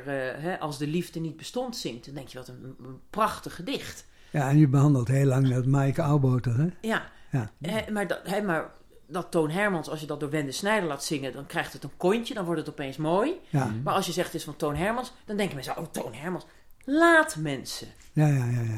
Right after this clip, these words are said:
Speaker 1: Laat me. En Maaike Oudboter, ja, leg daar Gorter naast. En het is hetzelfde.
Speaker 2: Ja, d-, dat
Speaker 1: Maar
Speaker 2: doe
Speaker 1: als
Speaker 2: je
Speaker 1: je ze
Speaker 2: ook,
Speaker 1: Gorter
Speaker 2: ja.
Speaker 1: te lezen geeft, denken ze, "Ja, moet weer moeilijk doen."
Speaker 2: Ja.
Speaker 1: Maaike Oudboter speelt op de precies dezelfde manier met
Speaker 2: Ja,
Speaker 1: taal.
Speaker 2: ja, ja.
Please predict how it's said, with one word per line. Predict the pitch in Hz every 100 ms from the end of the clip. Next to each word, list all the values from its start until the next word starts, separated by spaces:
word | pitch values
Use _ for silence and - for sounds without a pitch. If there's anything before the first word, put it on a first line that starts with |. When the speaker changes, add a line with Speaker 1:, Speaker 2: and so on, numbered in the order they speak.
| 95
Speaker 1:
Laat | 196 233
me. | 180 - - -
En | 269 247
Maaike | 240 226 196
Oudboter, | 202 254 202 165 143 123 - - - -
ja, | 147 -
leg | 151 151
daar | 143 135
Gorter | - 220 220 160
naast. | 151 123 - - - - -
En | 147
het | -
is | 156
hetzelfde. | 175 269 277 - 180
Speaker 2:
Ja, | 151 113
d-, | -
dat | 156
Speaker 1:
Maar | 147
Speaker 2:
doe | 160
Speaker 1:
als | 156
Speaker 2:
je | 139
Speaker 1:
je |
ze | 123
Speaker 2:
ook, | 120
Speaker 1:
Gorter | 285 156
Speaker 2:
ja. | 156
Speaker 1:
te |
lezen | 151 139 143
geeft, | 143 135
denken | 139 -
ze, | 139
"Ja, | 139
moet | 156 147
weer | 139 139
moeilijk | 220 254 220
doen." | 170 135 -
Speaker 2:
Ja. | - 120
Speaker 1:
Maaike | 160 135 123
Oudboter | 123 139 139 135 143
speelt | - 156 151
op | - -
de |
precies | - 226 233 - - 370 370 - -
dezelfde | 262 269 254 240 233
manier | 214 202 196
met | 170 165
Speaker 2:
Ja, | 151
Speaker 1:
taal. | 147
Speaker 2:
ja, | 117 - -
ja. | 147 143